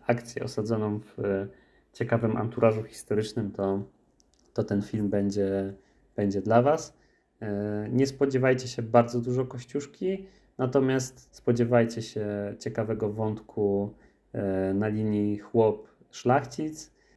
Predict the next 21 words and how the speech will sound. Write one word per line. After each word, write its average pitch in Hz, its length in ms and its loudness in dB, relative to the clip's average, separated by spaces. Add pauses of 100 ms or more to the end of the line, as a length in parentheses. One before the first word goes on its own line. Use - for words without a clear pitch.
(140)
pościgów, 123 720 2
wybuchów 127 480 0
może 120 240 4
nie 117 120 4
ma, 135 320 2 (200)
ale 110 200 -2
i 107 80 -6
tak 117 260 -2
jest - 380 -4 (140)
zaje 104 420 4 (760)
fajnie. 131 360 4 (460)
Dużo 123 240 6
dobrego 110 400 2
aktorstwa, 120 760 0 (600)
e, 98 360 -2
momentami 110 540 -2
fajne 107 340 -4
napięcie, 110 760 0 (460)
dobre, 117 1000 2
dobre 113 260 0
zdjęcia, 110 840 2